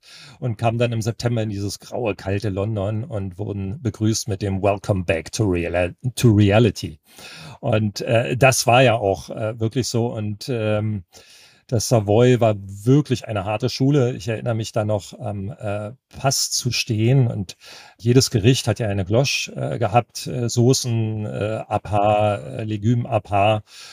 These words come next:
und alles auf diesen riesigen Silbertabletts. Und es war ein schottischer Küchenchef, das werde ich auch nie vergessen. Und, ähm, die Gloschen waren natürlich schon ange-, also waren schon drauf und er erklärte dir, also was da drauf ist auf dem Tablett in Schottisch.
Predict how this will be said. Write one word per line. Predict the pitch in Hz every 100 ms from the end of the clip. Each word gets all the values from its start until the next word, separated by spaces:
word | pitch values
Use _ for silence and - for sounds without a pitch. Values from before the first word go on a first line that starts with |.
| - -
und | - 104 101 -
alles | 123 -
auf | -
diesen | - 101 104
riesigen | 92 131 185 143 123
Silbertabletts. | 107 160 117 101 90 131 -
Und | 135 101
es | -
war | 71
ein | 104 110
schottischer | - - 131 110 101
Küchenchef, | - 110 - 113
das | - 101
werde | 110
ich | 101
auch | 113
nie | 92
vergessen. | 104 95 - 135 - - - - -
Und, | - 113 110 - -
ähm, | 123 120 113 147 - 180
die | 165 160 117
Gloschen | 123 147 151
waren | 123 143
natürlich | - 139
schon | - 123
ange-, | 120 135 165 170
also | 120 -
waren | 110 107
schon | 107
drauf | 101 90 104 147 175 -
und | 113 98
er | 165 117
erklärte | - 131 147 156 123
dir, | 123 113
also | 107 101
was | 120 -
da | 107
drauf | - 87 131 135 -
ist | 170 190 156
auf | 127
dem | - 113
Tablett | 98 90 147 - _ - - - _ _ _ _ _ _ _
in | 127
Schottisch. | - 123 175 220 - -